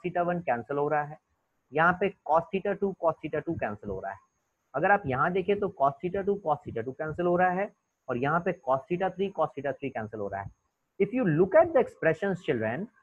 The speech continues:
this is coming out to be what? Tan theta two। minus tan theta one।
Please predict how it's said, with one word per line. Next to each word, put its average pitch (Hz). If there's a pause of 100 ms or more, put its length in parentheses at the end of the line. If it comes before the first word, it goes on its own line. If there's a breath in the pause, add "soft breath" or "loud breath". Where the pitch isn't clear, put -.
(260 soft breath)
this 202
is 277 (100)
coming 156
out 160
to 151
be 160
what? 156 (280)
Tan 123
theta 165
two। 214 (840)
minus 175
tan 127
theta 113
one। 101